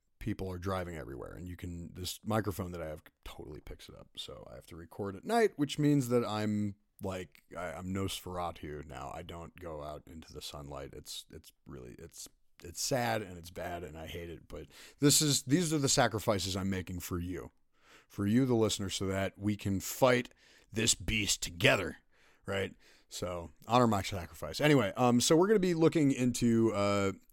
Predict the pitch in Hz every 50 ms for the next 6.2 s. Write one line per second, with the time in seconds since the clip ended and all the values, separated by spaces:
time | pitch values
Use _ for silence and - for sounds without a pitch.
0 | - _ - - - 147 131 123 117 117 113 117 127 131 120 101 120 139 147 151
1 | 143 135 127 123 120 120 117 117 113 110 113 110 - - - 175 165 147 127 117
2 | 107 95 92 139 143 131 135 127 117 101 92 85 - - - - - - _ _
3 | _ 107 98 92 90 92 110 117 113 104 101 98 - - 101 90 87 87 95 90
4 | 85 - - - 78 - - - 92 104 113 - - 113 104 101 98 98 107 110
5 | - 135 143 156 160 151 151 156 160 165 139 139 131 127 127 123 120 120 117 117
6 | 117 120 123 123